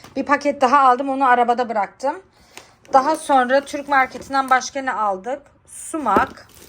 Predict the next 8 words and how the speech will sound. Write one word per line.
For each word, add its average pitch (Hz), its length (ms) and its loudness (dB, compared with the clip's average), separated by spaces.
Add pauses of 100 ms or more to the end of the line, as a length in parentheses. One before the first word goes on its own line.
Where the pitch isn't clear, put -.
(600)
Nar 254 180 2
ekşim 302 480 -2
yoktu 285 400 -4 (420)
ve 262 360 -2 (160)
tatlı 247 480 -2
biber 226 280 2
salçası 226 640 -4
yoktu. 240 480 -2